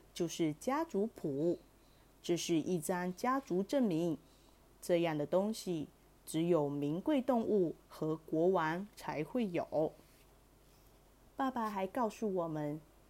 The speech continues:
秀秀的爸爸是一条很有名的猎狗，他的爷爷是一条更有名的猎狗，他的妈妈、外婆、外婆的妈妈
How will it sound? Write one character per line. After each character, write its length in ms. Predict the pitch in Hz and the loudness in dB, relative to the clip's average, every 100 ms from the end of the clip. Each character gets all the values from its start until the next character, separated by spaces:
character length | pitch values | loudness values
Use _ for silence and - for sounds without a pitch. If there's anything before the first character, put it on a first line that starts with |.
| - | -20
秀 240 | - 208 190 | -6 -2 0
秀 240 | - 190 | 0 0
的 140 | 175 | 0
爸 200 | 175 240 | -2 -2
爸 300 | 226 175 143 - - | 0 -2 -4 -10 -20
是 200 | - 170 | -10 -4
一 80 | 160 | -4
条 260 | 170 160 156 | -4 -4 -6
很 300 | 151 165 226 | -6 -4 -2
有 140 | 226 | -2
名 180 | 165 151 | -2 -2
的 100 | 151 | -2
猎 240 | 165 180 160 | 0 2 0
狗， 240 | 156 139 - - - - - - - | -4 -6 -8 -20 -20 -20 -20 -20 -18
他 200 | - 165 | -4 -2
的 100 | 165 | 0
爷 280 | 156 151 160 | 0 0 0
爷 360 | 180 208 175 - - | 4 4 2 -2 -14
是 200 | - 214 | -8 -4
一 120 | 208 | -4
条 300 | - 156 156 - | -4 -6 -6 -2
更 260 | 359 403 226 | 0 2 2
有 140 | 147 | 0
名 240 | 151 147 | -2 -4
的 120 | 147 147 | -4 -2
猎 240 | 180 170 | 0 0
狗， 240 | - 147 - - - - - - - - | -2 -6 -6 -18 -20 -20 -20 -20 -20 -10
他 200 | - 170 | -4 -2
的 140 | 170 | -2
妈 240 | 175 202 240 | -2 -2 0
妈、 320 | 240 220 208 - - | 0 -2 -6 -18 -8
外 180 | 196 180 | 0 0
婆、 460 | 175 170 165 170 180 - - - | 0 -2 0 0 -2 -8 -6 -2
外 160 | 185 | -2
婆 200 | 175 175 | 0 0
的 80 | 185 | 0
妈 220 | 214 233 | -2 0
妈 300 | 233 196 - | 0 -2 -6